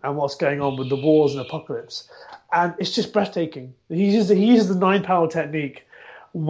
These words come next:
wonderfully in a way I haven't really seen before. And it's just,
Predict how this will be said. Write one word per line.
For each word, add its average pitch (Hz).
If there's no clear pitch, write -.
wonderfully 165
in 143
a 143
way 143
I 135
haven't 143
really 135
seen 156
before. -
And 143
it's 143
just, -